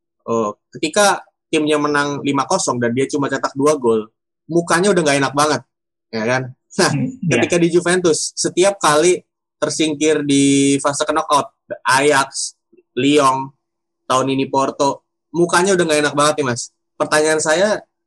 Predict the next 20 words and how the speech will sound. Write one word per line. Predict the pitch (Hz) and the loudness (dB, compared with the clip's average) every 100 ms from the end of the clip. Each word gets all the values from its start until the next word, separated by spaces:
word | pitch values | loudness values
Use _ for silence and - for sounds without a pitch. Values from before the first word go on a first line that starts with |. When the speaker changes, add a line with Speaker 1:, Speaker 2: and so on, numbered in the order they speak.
| 147 | -6
Speaker 1:
apakah | 160 180 180 208 190 | -2 -2 0 0 0
Ronaldo | 175 170 165 190 | 0 0 0 -2
masih | 190 170 | -2 -6
punya | 156 156 | -6 -4
taji, | 156 156 151 156 | 0 0 0 -2
Mas, | 147 117 - | -2 -2 -4
untuk | 127 120 | -6 -2
di | 117 | 0
Eropa, | 120 123 123 | 0 0 -4
Mas, | 104 - - _ _ _ | -6 -12 -20 _ _ _
dengan | 127 135 139 | -2 0 0
umurnya | 139 139 135 131 | 0 0 -2 -4
sekarang? | - 120 107 117 _ _ _ _ _ _ _ _ _ _ _ _ _ _ | -2 -2 -4 -8 _ _ _ _ _ _ _ _ _ _ _ _ _ _
Speaker 2:
Em, | 151 160 156 151 - - _ _ - | 2 4 4 2 -2 -12 _ _ -2
menurut | 147 147 135 | 2 2 4
saya | 190 185 | 4 4
masih. | 123 127 135 127 - _ | 2 0 -2 -4 -8 _
Em, | 143 127 127 127 120 - _ _ _ _ _ _ _ _ _ | 2 4 2 0 -4 -10 _ _ _ _ _ _ _ _ _
persoalannya | 151 175 156 151 151 156 185 202 165 | -4 0 2 4 4 4 4 4 2
adalah, | 131 135 151 | 0 2 0